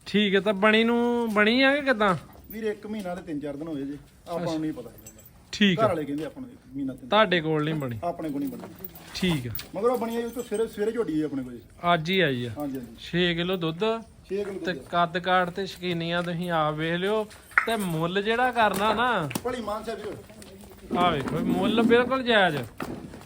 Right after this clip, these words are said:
Speaker 2: ਬਹੁਤ, ਬਹੁਤ ਬਿਲਕੁਲ ਜਾਇਜ਼ ਕਰਦਾ, ਪਿੰਡ ਸਾਹਿਬ, ਆ ਦੇਣ ਵਾਲੀ ਗੱਲ ਕਰਨੀ ਹੈ ਕਿ
Speaker 1: ਜੀ, ਜੀ, ਜੀ, ਜੀ, ਜੀ, ਜੀ। ਆ ਵੇਖੋ।
Speaker 2: ਟੋਕਰਾ ਨਾ ਕਰਨਾ ਆਪਾਂ ਨਿਗਾਹ ਜਿਹਾ ਪਰ।
Speaker 1: ਜੀ, ਜੀ, ਜੀ।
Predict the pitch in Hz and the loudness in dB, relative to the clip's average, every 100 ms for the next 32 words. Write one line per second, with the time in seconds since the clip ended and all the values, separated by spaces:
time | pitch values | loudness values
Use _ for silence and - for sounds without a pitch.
0 | - 226 233 190 247 196 247 269 240 233 | -4 -2 -2 -2 -2 -4 -6 -6 -4 -4
1 | 233 226 240 233 185 202 240 220 190 202 | -4 -6 -6 -8 -8 -6 -6 -6 -8 -8
2 | 220 220 214 202 226 240 170 175 233 214 | -6 -6 -6 -8 -8 -8 -4 -2 -2 0
3 | 214 208 202 196 180 175 160 160 143 131 | -2 -2 -4 -4 -4 -6 -6 -6 -6 -8
4 | 117 - - - - - - - - - | -10 -18 -20 -20 -20 -20 -20 -20 -20 -20
5 | - - 165 156 135 139 - 233 233 208 | -20 -8 -4 -4 -4 -8 -8 -10 -10 -10
6 | 190 185 190 180 180 175 147 - - - | -10 -10 -10 -10 -10 -10 -12 -14 -18 -20
7 | - - - 170 175 156 151 143 | -20 -14 -6 -4 -4 -4 -4 -6